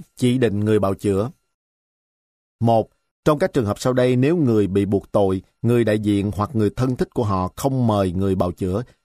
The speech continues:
thì cơ quan có thẩm quyền tiến hành tố tụng phải chỉ định người bào chữa cho họ. A.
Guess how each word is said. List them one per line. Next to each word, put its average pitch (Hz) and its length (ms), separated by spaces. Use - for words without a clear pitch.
thì 120 220
cơ 143 260
quan 139 200
có 156 80
thẩm 117 240
quyền 104 300
tiến 147 200
hành 117 140
tố 131 120
tụng 92 280
phải 127 100
chỉ 131 180
định 101 220
người 104 120
bào 92 160
chữa 95 240
cho 120 120
họ. 92 340
A. 120 340